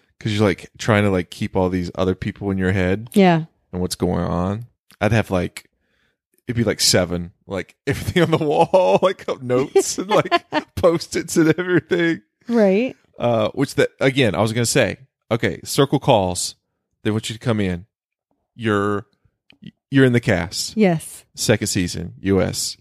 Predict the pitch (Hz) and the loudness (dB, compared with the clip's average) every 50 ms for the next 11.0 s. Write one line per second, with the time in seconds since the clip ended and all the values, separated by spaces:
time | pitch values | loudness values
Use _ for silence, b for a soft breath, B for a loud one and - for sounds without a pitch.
0 | _ _ - 202 185 165 151 - - - _ _ _ _ _ _ _ _ _ _ | _ _ 0 2 2 2 -2 -6 -14 -20 _ _ _ _ _ _ _ _ _ _
1 | _ _ _ - 104 110 113 110 - - 127 113 - 101 104 110 110 - - 117 | _ _ _ -2 2 2 2 2 2 0 -2 -2 -2 0 2 2 2 2 0 -2
2 | - - - 98 90 85 82 - 92 87 95 101 - _ - 120 110 110 98 110 | 0 2 2 2 2 0 -2 -6 -8 -10 -10 -10 -12 _ -8 -6 -6 -2 2 2
3 | 104 98 101 101 98 98 98 98 98 98 95 101 - _ _ _ _ _ - - | 2 4 4 4 4 4 2 0 0 -2 -4 -8 -10 _ _ _ _ _ -4 -4
4 | 101 101 110 151 170 190 202 214 214 220 233 _ _ _ _ 220 214 214 214 190 | -2 -2 0 2 2 4 2 2 0 -4 -8 _ _ _ _ -8 -6 -6 -4 -4
5 | 185 208 240 262 _ _ _ _ - 123 - 110 104 120 147 - _ _ - 196 | -6 -6 -8 -12 _ _ _ _ -2 0 2 2 2 2 0 -4 _ _ 0 0
6 | 196 202 180 - 175 151 - 151 135 - _ _ _ _ _ _ _ _ _ _ | 2 0 -2 -4 -6 -6 -6 -6 -6 -8 _ _ _ _ _ _ _ _ _ _
7 | _ - - 101 104 - 104 - - 135 - _ _ _ _ _ _ - 254 247 | _ -4 -4 -2 -2 -2 -4 -6 -6 -10 -20 _ _ _ _ _ _ -2 -2 0
8 | 247 269 285 285 165 160 160 147 131 127 123 113 104 92 78 - _ _ - - | 2 4 4 4 6 6 4 4 4 4 2 2 2 0 -2 -6 _ _ -16 -14
9 | - - - - 135 240 247 240 226 - - - 254 285 285 330 294 269 262 233 | -14 -14 -12 -4 0 2 4 4 4 2 2 2 4 4 4 4 4 2 2 0
10 | 196 95 107 147 170 - 233 220 240 262 233 233 214 185 - - - - - - | 0 0 -2 -4 -4 -6 -6 -8 -6 -2 0 0 0 0 -2 -4 -10 -14 -14 -16